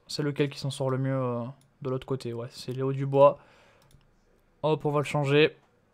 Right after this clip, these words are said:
Et il y a Bruno G aussi qui apparemment, euh, petite blessure. C'est où la blessure ? À la jambe. Aïe, ça c'est physique a priori.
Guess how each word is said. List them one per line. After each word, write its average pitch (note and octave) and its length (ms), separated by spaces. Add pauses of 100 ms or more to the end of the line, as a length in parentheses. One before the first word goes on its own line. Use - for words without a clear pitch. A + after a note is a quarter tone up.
(520)
Et C#3 60
il C3+ 40
y C3 40
a B2+ 40
Bruno D#3+ 320
G D3 120
aussi D3 340
qui D3 140
apparemment, C#3 500
euh, A#2+ 180 (380)
petite D#3+ 180
blessure. D#3+ 280
C'est D#3 140
où F#3+ 140
la G3+ 100
blessure ? F#3 380 (440)
À C3 60
la C3 100
jambe. E3+ 380
Aïe, C#3+ 280
ça D#3+ 140
c'est - 140
physique F#3 340
a F3+ 80
priori. D#3+ 460